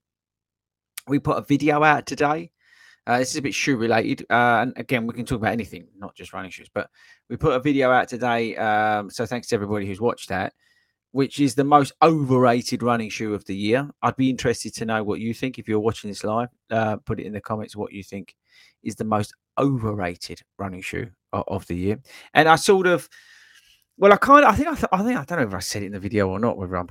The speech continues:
edited it out or not, but I think a lot of this, um, stuff in terms of hype is down to people on YouTube like myself who, um, hype a lot of shoes up. So I appreciate that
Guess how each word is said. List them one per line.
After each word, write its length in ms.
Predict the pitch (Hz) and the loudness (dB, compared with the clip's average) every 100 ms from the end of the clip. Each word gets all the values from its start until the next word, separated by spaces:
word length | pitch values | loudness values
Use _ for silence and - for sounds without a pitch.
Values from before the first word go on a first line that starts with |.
| - | -8
edited 340 | 98 92 90 | -6 -4 -6
it 80 | 87 | -4
out 220 | 90 95 | -2 -2
or 80 | - | -4
not, 260 | 101 107 - | -8 -8 -6
but 180 | - 101 _ _ - - - | -2 -2 _ _ -20 -4 0
I 40 | |
think 180 | 208 190 | 2 6
a 60 | |
lot 280 | 185 214 214 | 6 6 4
of 100 | 196 | 2
this, 380 | 180 160 - - _ | 2 0 -2 -6 _
um, 520 | 147 139 135 131 110 _ _ _ _ _ _ _ | 6 6 4 -4 -8 _ _ _ _ _ _ _
stuff 460 | - - 151 127 - | -8 0 2 2 0
in 80 | 113 | 0
terms 320 | 127 117 110 | 2 2 -2
of 80 | 107 | -6
hype 420 | - 135 113 107 | -2 4 4 4
is 120 | 101 | -6
down 260 | 123 120 113 | -2 -2 -2
to 80 | |
people 300 | - 113 104 | -4 -4 -4
on 80 | 104 | -8
YouTube 400 | 104 110 - 101 | -6 -6 -4 0
like 160 | 104 95 | 0 0
myself 440 | 101 120 104 101 _ _ - - _ _ | -2 2 2 2 _ _ -20 -20 _ _
who, 500 | - 113 113 110 107 - | 2 4 6 4 0 0
um, 540 | 107 107 107 104 98 - | 2 4 2 0 -12 -16
hype 320 | - 127 117 | -2 -2 0
a 40 | |
lot 140 | 113 - | -4 -4
of 60 | |
shoes 240 | - 120 107 | -6 -10 -8
up. 180 | 123 - _ _ | -10 -10 _ _
So 200 | - 113 | -8 -4
I 60 | 117 | -4
appreciate 680 | 107 - 135 - 113 92 - | -4 -6 -6 -2 -2 -2 -4
that 260 | 104 95 | -2 -2